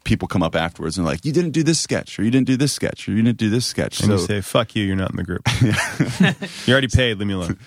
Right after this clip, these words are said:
Speaker 1: So, like, what we end up doing is we do a lot of, we do, like, the fan favorites, the ones that, like, have a lot of YouTube hits, and then we'll do some, like, deep cuts from the show, 'cause we have, like, five hundred sketches, like, from five seasons,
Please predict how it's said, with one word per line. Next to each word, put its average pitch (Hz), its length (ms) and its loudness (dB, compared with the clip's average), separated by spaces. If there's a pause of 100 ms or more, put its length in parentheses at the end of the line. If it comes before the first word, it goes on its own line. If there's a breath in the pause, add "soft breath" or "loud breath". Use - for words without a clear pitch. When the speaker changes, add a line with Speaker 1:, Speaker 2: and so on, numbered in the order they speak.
(140 loud breath)
Speaker 1:
So, 165 360 -2
like, 143 180 2
what 160 140 0
we 156 100 0
end 156 120 0
up 123 140 -2
doing 139 300 2
is 98 160 -2
we 104 100 -2
do 104 240 0
a 101 40 0
lot 101 280 2
of, 98 400 -6
we 110 100 0
do, 110 180 2
like, 104 180 0
the 104 220 0 (200)
fan 101 360 0
favorites, 92 680 -2
the 95 100 0
ones 90 280 4
that, 85 300 2
like, 82 260 0
have 82 160 -2
a - 20 -2 (140)
lot 82 120 2
of 80 80 -2
YouTube 80 380 -2
hits, 78 440 -2
and 85 220 2
then 85 240 2
we'll 82 120 2
do 82 180 0
some, 82 160 -2
like, 80 320 -2
deep 85 240 0
cuts - 580 -4
from 82 300 2
the 82 200 2
show, 80 440 0
'cause 85 120 -4
we 95 80 2
have, 98 180 2
like, 92 160 0
five 85 320 -2
hundred 78 340 -2
sketches, - 640 -6
like, 69 240 -2
from - 400 -4
five 67 260 -4
seasons, 76 460 0